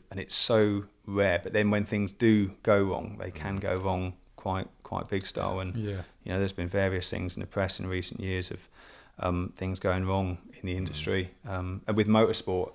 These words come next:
Speaker 1: events as well. I'd say motorsport events is where things go wrong the most
Speaker 3: Right, okay, so just
Speaker 1: because, 'cause of what it is.
Speaker 3: Mm-hmm.
Speaker 1: Um, when I was, I spent three years as the safety advisor for Speedway Grand Prix, so I was across the world.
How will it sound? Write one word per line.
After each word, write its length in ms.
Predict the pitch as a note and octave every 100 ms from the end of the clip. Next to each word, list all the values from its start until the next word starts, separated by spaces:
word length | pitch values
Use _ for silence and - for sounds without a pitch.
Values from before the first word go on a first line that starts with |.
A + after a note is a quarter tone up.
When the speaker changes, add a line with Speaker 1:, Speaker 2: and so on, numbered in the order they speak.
| -
Speaker 1:
events 360 | G2 F#2+ - F2+
as 80 |
well. 360 | G#2+ G#2+ F2+ - - -
I'd 120 | A2+ -
say 160 | B2+
motorsport 500 | B2 C#3 B2 - G#2
events 400 | F#2+ G2 F#2+ -
is 100 | F#2+ G2+
where 480 | G2 G2 G2 F#2 - _
things 240 | F#2+ F#2 -
go 180 | F#2
wrong 380 | F2+ F#2 F2+ F2+ - -
the 60 |
most 440 | F2 - - - - _
Speaker 3:
Right, 280 | D3+ A#2+ C3+
okay, 140 | - G#2
so 40 |
just 100 | G#2
Speaker 1:
because, 460 | G#2+ F#2 E2+ - - - -
'cause 140 | - F#2
of 60 |
what 120 | E2+
it 120 | F#2 D#2+
is. 320 | - - - A#2+
Speaker 3:
Mm-hmm. 140 | F#2+ F#2+ - -
Speaker 1:
Um, 340 | F#2 F#2 F#2+
when 160 | G#2+ G2+
I 100 | G2
was, 520 | F#2+ F2+ - - -
I 60 | -
spent 260 | - G#2+
three 280 | - A#2 G2+
years 300 | G2+ G2+ F#2
as 60 | F#2
the 60 |
safety 340 | - G2+ F2+ G2
advisor 420 | F2+ F#2 F2+ G2
for 240 | F#2 F#2+ -
Speedway 360 | - F2+ F2+
Grand 280 | F2+ F2+ F2
Prix, 260 | - F2+ E2+
so 140 | D2+
I 20 |
was 80 | F#2
across 300 | F#2 G#2+ -
the 80 | F#2+
world. 360 | F#2 F#2 F#2